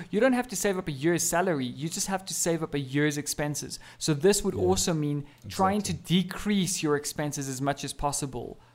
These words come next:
Speaker 1: right?
Speaker 2: Mm-hmm.
Speaker 1: Meaning that pay off those accounts, those little accounts, the, the, the appliances that you bought on, on credit, uh, those little things that you can, that you can quickly,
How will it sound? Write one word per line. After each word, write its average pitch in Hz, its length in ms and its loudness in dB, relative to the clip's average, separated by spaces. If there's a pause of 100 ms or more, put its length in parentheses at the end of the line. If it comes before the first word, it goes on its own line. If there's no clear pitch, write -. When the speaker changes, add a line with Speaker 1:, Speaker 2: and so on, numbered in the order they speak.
Speaker 1:
right? 131 240 2
Speaker 2:
Mm-hmm. 120 220 -2
Speaker 1:
Meaning 156 280 0
that 143 260 0 (140)
pay 165 200 0
off 175 240 0
those 143 240 2
accounts, 135 420 -8
those 135 240 -2
little 151 300 4
accounts, 131 440 -6 (280)
the, 139 380 4
the, 139 300 6
the 139 100 2
appliances 143 720 -2
that 135 240 -2
you 135 60 -2
bought 135 260 0
on, 131 260 0 (100)
on 131 180 -2
credit, - 560 -4 (260)
uh, 135 120 -2
those 147 380 6
little 160 280 6
things 160 320 -2
that 151 180 -4
you 131 60 -8
can, 139 300 -4 (180)
that 139 80 -4
you 135 80 -6
can 143 140 -4
quickly, 156 580 -4